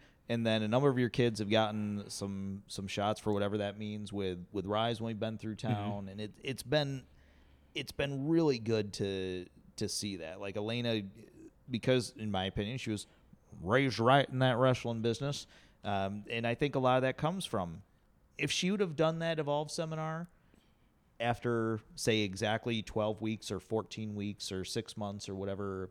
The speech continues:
Speaker 1: fixed training period that anybody could have
Speaker 2: Mm-hmm.
Speaker 1: said,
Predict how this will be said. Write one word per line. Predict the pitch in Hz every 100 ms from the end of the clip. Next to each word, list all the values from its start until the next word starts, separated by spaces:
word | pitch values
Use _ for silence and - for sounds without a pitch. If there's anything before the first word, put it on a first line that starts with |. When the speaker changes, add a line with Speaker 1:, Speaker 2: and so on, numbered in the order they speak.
| -
Speaker 1:
fixed | 113 - -
training | 107 104 101
period | - 104 98 101
that | 98 95
anybody | 117 104 95 98
could | 95 120
have |
Speaker 2:
Mm-hmm. | 104
Speaker 1:
said, | 101 107 123